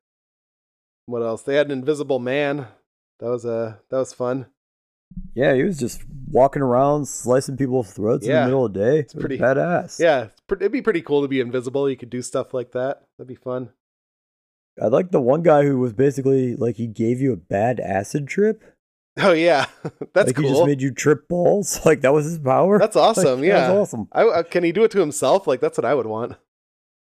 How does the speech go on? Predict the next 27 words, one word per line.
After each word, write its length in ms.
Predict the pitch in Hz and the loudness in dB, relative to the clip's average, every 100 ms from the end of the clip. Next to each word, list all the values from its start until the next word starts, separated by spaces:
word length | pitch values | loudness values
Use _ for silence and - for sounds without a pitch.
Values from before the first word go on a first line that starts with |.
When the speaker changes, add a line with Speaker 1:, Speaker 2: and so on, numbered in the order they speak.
| - | -6
Speaker 2:
Yeah, 380 | 143 214 120 98 - - | 0 0 0 -4 -10 -4
I 100 | 113 | 0
mean, 340 | 127 123 120 110 | 0 0 0 -2
Speaker 1:
I'm 40 | |
gonna 120 | 131 | -2
trip 280 | 117 - 180 139 | -4 -2 -2 4
Speaker 2:
he 80 | 165 | 6
said 180 | 170 156 | 6 6
he 40 | |
Speaker 1:
balls. 80 | 147 | 4
Speaker 2:
lives 200 | 151 143 | 2 2
out 220 | 147 165 | 0 2
in 80 | 147 | 0
a 80 | 135 | -2
shed 280 | - 143 156 | 0 2 4
all 140 | 143 | 4
by 140 | 139 | 4
himself. 480 | 143 127 131 160 170 | 2 0 2 2 0
Yeah, 220 | 156 190 135 | 0 0 0
just 120 | 110 | 0
Speaker 1:
Yeah. 120 | 143 | 0
Speaker 2:
make 140 | 143 | 0
himself 380 | 147 127 143 131 _ | -2 -4 -8 -8 _
go 140 | 143 | -6
crazy. 460 | 139 147 170 117 98 _ | -2 -2 -2 -6 -10 _
Speaker 1:
Why 140 | 131 | -10
not? 320 | 147 160 123 | -4 -4 -4